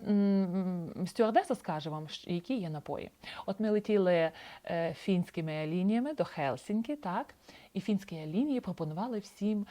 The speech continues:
е, сік з, е, дикої, диких афен. Було дуже цікаво попробувати. Хоча я так подивувалася, сік з диких афенів так легко плямує, а, тканину. Ну, але було цікаво, така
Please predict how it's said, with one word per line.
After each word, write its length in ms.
е, 100
сік 400
з, 180
е, 600
дикої, 640
диких 340
афен. 340
Було 220
дуже 180
цікаво 340
попробувати. 600
Хоча 220
я 60
так 140
подивувалася, 720
сік 240
з 60
диких 280
афенів 460
так 220
легко 500
плямує, 760
а, 520
тканину. 600
Ну, 180
але 280
було 220
цікаво, 520
така 540